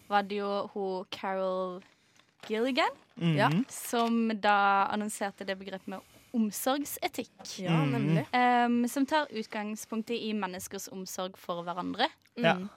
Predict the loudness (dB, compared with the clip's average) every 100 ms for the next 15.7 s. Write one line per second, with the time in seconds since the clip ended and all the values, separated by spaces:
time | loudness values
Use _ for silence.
0 | _ _ _ _ _ -20 -20 -20 _ 0
1 | 0 2 0 0 -2 -2 -6 -8 -14 -18
2 | _ -20 -20 -14 -2 0 0 0 0 0
3 | 0 -2 -2 -2 0 2 4 2 -2 -8
4 | -2 2 2 2 -2 _ _ _ _ -2
5 | -2 -4 -2 0 0 -2 -6 -16 -8 -4
6 | 0 0 2 0 2 2 2 0 -4 4
7 | 6 4 0 _ -6 0 2 0 -2 -2
8 | -2 -4 -2 0 2 0 -2 2 2 2
9 | _ _ _ _ _ -4 0 2 0 0
10 | -2 -2 -4 -6 -6 -6 -4 0 -2 -2
11 | -6 -6 -10 -8 -4 -2 4 4 4 2
12 | 2 2 0 -2 -4 -6 -6 0 4 4
13 | 2 _ -8 -2 2 2 2 2 0 0
14 | 0 -2 -6 -8 -8 -6 -6 -6 -6 -6
15 | -6 -6 -6 -6 2 4